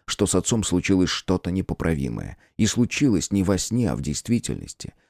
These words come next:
Случилось там, где его отец оставался, чтобы отвести беду от собственного сына и жены. Содрогаясь от рыдания, Любомир обеими руками держался за горло.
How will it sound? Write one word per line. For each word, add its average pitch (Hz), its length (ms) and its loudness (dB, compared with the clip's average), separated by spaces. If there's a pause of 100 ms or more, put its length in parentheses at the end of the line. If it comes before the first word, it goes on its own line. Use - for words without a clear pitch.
Случилось 110 600 2
там, 110 280 0
где 82 160 0
его 90 180 4
отец 101 320 0
оставался, 78 580 0
чтобы 73 280 -2
отвести 82 340 0
беду 85 300 2
от 82 120 0
собственного 69 600 -2
сына 110 320 0
и - 20 2
жены. 98 400 -2 (540)
Содрогаясь 104 580 4
от 90 140 0
рыдания, 110 360 4
Любомир 95 440 2
обеими 123 460 4
руками 120 480 0
держался 95 520 0
за 95 160 0
горло. 55 460 -2